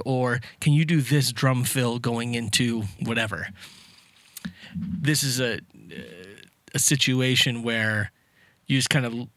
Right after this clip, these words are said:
record your part and then send it off, and then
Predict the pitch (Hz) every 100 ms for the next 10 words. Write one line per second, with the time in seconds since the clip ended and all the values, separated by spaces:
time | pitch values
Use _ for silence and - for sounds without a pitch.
0 | - 127 123 160 147 131 139 - 127 131
1 | - 120 117 107 - 139 113 113 131 120
2 | 110 - 117 117 113